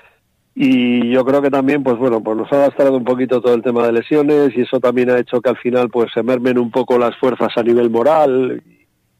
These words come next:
bueno, pues vamos a ver si ahora pegando este cambio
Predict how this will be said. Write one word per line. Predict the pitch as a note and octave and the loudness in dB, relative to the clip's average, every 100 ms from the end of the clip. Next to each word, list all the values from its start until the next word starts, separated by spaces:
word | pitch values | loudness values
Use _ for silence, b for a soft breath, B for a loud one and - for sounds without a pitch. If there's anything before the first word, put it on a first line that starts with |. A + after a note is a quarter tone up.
| _ - | _ -8
bueno, | A2 F#2+ | -8 -8
pues | - G2+ - - _ | -10 -12 -12 -20 _
vamos | A2 A2+ | -6 -4
a | A#2 | -4
ver | G#2+ | -4
si | A#2+ | -2
ahora | A2+ A#2 A2+ | 0 0 -2
pegando | A2+ A#2 A#2 A#2+ | -2 -4 0 0
este | A2 B2 | -2 -4
cambio | B2+ C3 C#3 D3+ C#3+ | -2 0 2 2 0